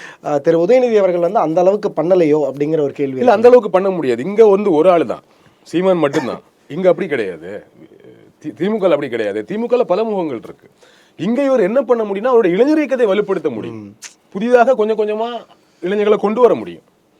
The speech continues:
Speaker 2: அவர்களுக்கு வர்ற மாதிரி ஒரு இளைஞர் பெருங்கூட்டத்தை கூட்டுறது இல்ல அவங்க நோக்கமே.
Speaker 1: புரியுது.
Speaker 2: இல்லையா? So, அந்த இடத்தை நோக்கி நகர முடியாது. சீமான் அவர்களுமே சொல்லுவார், சினிமாக்காரர்களை அவ-, அவர் என்னதான் குறை சொன்னாலும், அவருக்கு இமிடியேட்டா ஒரு, ஒரு அட்டென்ஷன் வந்ததுக்கு, முதல் கட்ட
Speaker 1: சினிமா
Speaker 2: கூட்டம்
Speaker 1: தான்.
Speaker 2: வந்ததுக்கு காரணமே சினிமா தான்.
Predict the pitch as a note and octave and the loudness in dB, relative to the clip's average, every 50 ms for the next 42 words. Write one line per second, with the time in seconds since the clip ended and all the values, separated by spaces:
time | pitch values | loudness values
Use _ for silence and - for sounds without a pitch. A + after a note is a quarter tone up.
0 | _ _ _ _ _ _ _ _ _ - - D#3 G#3 C4 C#4+ C#4+ C4 G3 B3 A#3+ | _ _ _ _ _ _ _ _ _ -4 0 2 4 4 4 2 2 2 2 4
1 | A#3 A#3 A3+ A#3+ A#3+ A#3+ A#3 G#3 G#3 G#3 A3 A3 G3+ F3+ G3 G3 G3 F#3+ F#3 F3+ | 4 2 2 2 2 2 2 2 2 2 2 0 0 -2 -4 -4 -2 -4 -4 -4
2 | F#3+ E3+ D#3+ F3+ F3+ F3 E3+ F3 G3+ G#3 F#3+ E3+ D#3+ C#3+ C#3 E3 E3+ - F3+ D#3+ | -4 -4 -4 -4 -2 -2 -2 0 0 2 2 2 2 0 0 0 2 2 0 -2
3 | A#2 F#2+ - - _ _ _ _ - A2+ A2 G#2 - G#2 - - _ _ _ _ | -2 -6 -12 -18 _ _ _ _ -12 -12 -10 -12 -14 -16 -20 -20 _ _ _ _
4 | _ _ _ _ _ _ _ _ _ _ _ _ _ _ - A#2+ A#2+ G#2+ G2 G2 | _ _ _ _ _ _ _ _ _ _ _ _ _ _ -10 -8 -6 -6 -4 -6
5 | F#2+ E2+ D#2+ - - D#3 - C#3+ F#3 A#3 B3 C4 C4+ B3+ A#3 A3+ G#3+ A#3 A3+ G3 | -8 -8 -10 -8 -6 -4 -2 -2 -2 -2 2 4 4 4 4 2 0 -2 -4 -2
6 | G#3+ F3+ E3 F3 F#3 F3+ D3 B2 A2 G2 F2+ - - - _ - - A3+ B3 C4+ | -2 -2 0 0 0 0 -2 -4 -6 -6 -6 -8 -12 -18 _ -8 -6 -4 0 2
7 | C4+ C#4 C4+ C4 B3 B3 B3 A#3+ A#3+ A#3 A3+ A3 G#3+ G#3 F#3 F#3+ G3 G#3+ G#3+ G3 | 2 2 4 2 2 2 2 0 -2 -2 -2 -2 -2 -2 -2 -2 -2 -4 -2 -2
8 | G3+ G3 F#3+ F#3+ F#3+ F#3 F3 F3 E3+ - - - _ _ D3 D#3 D#3+ D#3+ F3+ F#3+ | -2 -2 0 0 0 0 0 -2 -4 -4 -8 -16 _ _ -2 0 0 2 2 0
9 | F#3 D#3 D#3 E3+ F3 F#3 E3+ C#3+ B2+ A2 A2 C#3 F#3+ G3+ - _ _ _ _ _ | 0 2 0 0 0 -2 -4 -4 -2 -4 -4 -4 -8 -10 -16 _ _ _ _ _
10 | - A2+ E3 G#3+ C4 B3+ C4 F#3+ C4 B3 G#3 G#3 A3 B3 C#4 C#4+ C#4+ C#4 - C4+ | -6 -2 4 4 4 4 2 -2 -4 -4 -2 0 0 0 0 0 -2 0 2 4
11 | C4 C4 B3 A#3+ A#3 G#3+ G#3 G3+ G3+ F#3+ F3+ - A3+ A3+ - A#3+ G#3 F#3+ F#3+ G3 | 4 6 6 6 6 4 4 4 2 0 0 -2 -4 -4 -4 -4 -4 -4 -4 -4
12 | F#3+ F3+ G3 - G#3 F3+ D#3+ F3 E3+ A#3+ C4+ A#3 - B3 F3 D#3+ D3 C#3+ C3 A#3 | -4 -6 -6 -6 -6 -4 -2 0 2 2 2 4 2 4 4 4 2 2 2 2
13 | A#3 A3 A3 A3 A3 G#3+ G#3+ - A3 A3 A3 A#3+ C4 C4 - A3 G3+ E3+ A#2 F#2+ | 4 2 2 2 0 -2 0 2 4 4 4 4 2 0 -2 -4 -4 -4 -6 -6
14 | E2 - | -8 -12